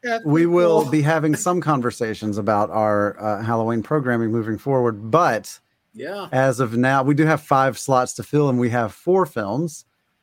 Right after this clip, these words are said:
Speaker 1: Yeah.
Speaker 2: Uh, we will be doing Insidious, Halloween three, Season of the Witch, huzzah,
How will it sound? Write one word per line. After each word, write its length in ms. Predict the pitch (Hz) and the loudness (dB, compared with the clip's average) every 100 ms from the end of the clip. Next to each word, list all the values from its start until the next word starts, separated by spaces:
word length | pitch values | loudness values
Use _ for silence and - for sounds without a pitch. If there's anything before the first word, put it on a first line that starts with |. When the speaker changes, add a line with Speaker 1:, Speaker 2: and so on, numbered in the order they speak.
| _ _ | _ _
Speaker 1:
Yeah. 220 | 107 156 117 | -10 -2 0
Speaker 2:
Uh, 420 | 113 113 113 139 | 2 0 -2 -6
we 180 | 156 135 | -2 2
will 240 | 135 156 151 | 4 2 2
be 320 | 143 151 151 | 2 2 2
doing 440 | 135 156 160 151 | 0 2 2 2
Insidious, 1000 | 151 151 139 - 170 180 196 214 220 - | 2 2 0 0 0 2 2 2 0 -8
Halloween 600 | 113 143 170 180 175 165 | -2 0 2 2 2 0
three, 460 | 151 143 139 151 190 | -2 -2 0 0 -2
Season 380 | - 143 127 123 | -4 -2 0 -2
of 120 | 107 | -2
the 80 | 110 | -2
Witch, 300 | 113 143 - | -2 -4 -6
huzzah, 760 | 117 101 92 90 117 165 151 | -8 -4 -4 -4 -4 -6 -10